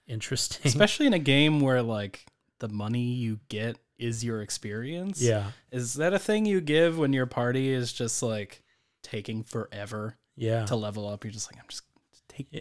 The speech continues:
Speaker 2: take
Speaker 1: here,
Speaker 2: the
Speaker 1: here's
Speaker 2: damn
Speaker 1: a
Speaker 2: money.
Speaker 1: bag of infinite wealth."
Speaker 2: Take the damn
Speaker 1: But
Speaker 2: money.
Speaker 1: it's interesting because it's not, it's not just, it doesn't just generate the money.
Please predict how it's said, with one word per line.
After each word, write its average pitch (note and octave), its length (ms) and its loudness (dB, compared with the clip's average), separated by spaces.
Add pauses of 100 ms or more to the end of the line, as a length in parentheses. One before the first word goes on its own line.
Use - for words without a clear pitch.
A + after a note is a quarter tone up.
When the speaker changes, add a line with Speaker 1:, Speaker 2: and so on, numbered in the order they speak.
Speaker 2:
take C#3 160 2
Speaker 1:
here, A#2 100 4
Speaker 2:
the G#2+ 60 -2
Speaker 1:
here's - 80 -6
Speaker 2:
damn E3 220 10
Speaker 1:
a D#3 40 6
Speaker 2:
money. C#3+ 220 8
Speaker 1:
bag A#2 360 0
of A#2 200 -4
infinite A#2+ 420 -2
wealth." A2+ 180 -2
Speaker 2:
Take - 220 0
the E3 80 2
damn C#3+ 200 4
Speaker 1:
But C#3 120 8
Speaker 2:
money. A#2+ 40 6
Speaker 1:
it's - 140 0
interesting E3+ 720 2
because B2+ 360 2
it's C#3+ 520 0
not, C#3 320 0
it's - 260 -2
not D3+ 240 2
just, - 460 0
it C3 160 -2
doesn't D3+ 240 2
just C3+ 220 -2
generate C3 480 2
the A2 80 -10
money. G#2 160 -12